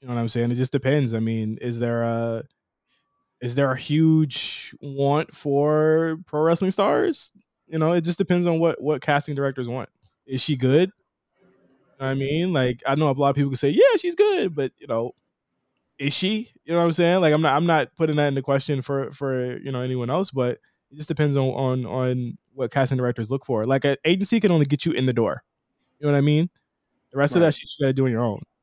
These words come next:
Speaker 1: you know? So,
Speaker 2: It, the, according to the Variety article, in January twenty twenty-three, she appeared in New Jo-, New Japan Pro Wrestling's Wrestle Kingdom seventeen, which helped generate the company nine hundred thousand new users,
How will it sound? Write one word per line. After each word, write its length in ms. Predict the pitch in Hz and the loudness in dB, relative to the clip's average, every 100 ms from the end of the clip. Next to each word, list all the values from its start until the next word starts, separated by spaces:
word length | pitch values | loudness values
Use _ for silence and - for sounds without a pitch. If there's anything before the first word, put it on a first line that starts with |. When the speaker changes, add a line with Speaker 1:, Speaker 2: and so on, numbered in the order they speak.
| _ | _
Speaker 1:
you 80 | - | -12
know? 200 | 123 127 | -4 -2
So, 440 | 127 131 117 113 104 _ _ | 0 -2 -2 -4 -8 _ _
Speaker 2:
It, 100 | 110 - _ | -12 -12 _
the, 280 | 135 127 - - _ 104 | -8 -8 -8 -18 _ -12
according 500 | 104 - 147 147 139 | -12 0 0 2 -2
to 120 | 131 | -4
the 100 | 117 | -4
Variety 480 | 110 110 107 101 92 | -4 -4 -4 -4 -6
article, 440 | 92 90 - 95 107 _ _ _ _ _ _ _ _ _ _ _ _ | -8 -10 -12 -20 -20 _ _ _ _ _ _ _ _ _ _ _ _
in 140 | 82 80 | -18 -12
January 460 | 117 131 131 131 | -8 -4 -4 -4
twenty 320 | 120 - 127 | -6 -8 -8
twenty-three, 540 | 117 117 113 107 110 113 | -8 -8 -8 -8 -8 -8
she 160 | - 110 | -6 -8
appeared 420 | - 110 110 107 | -8 -8 -6 -6
in 120 | 92 | -6
New 160 | 98 101 | -8 -10
Jo-, 240 | 98 98 | -10 -10
New 300 | - 107 110 117 _ _ | -12 -10 -10 -12 _ _
Japan 400 | - 110 123 110 | -16 -12 -10 -10
Pro 160 | 113 110 | -8 -6
Wrestling's 460 | 98 104 107 101 | -6 -8 -10 -12
Wrestle 240 | 95 98 92 | -12 -12 -14
Kingdom 280 | - 98 92 | -12 -12 -12
seventeen, 760 | - 92 92 98 92 90 92 - _ _ _ _ _ _ _ | -12 -12 -12 -12 -12 -12 -16 -20 _ _ _ _ _ _ _
which 200 | 107 - | -8 -4
helped 280 | 135 139 110 | -4 -4 -6
generate 480 | 123 127 127 127 | -2 0 0 -2
the 80 | - | -6
company 540 | - 123 117 120 107 98 | -6 -8 -6 -6 -6 -8
nine 500 | 98 117 123 147 147 | -6 -6 -4 -2 -2
hundred 500 | 151 139 127 127 - | 0 -2 0 -2 -2
thousand 460 | 113 117 117 113 | -2 -2 -4 -6
new 140 | 110 110 | -4 -4
users, 680 | 107 110 104 92 87 92 | -4 -6 -6 -10 -12 -14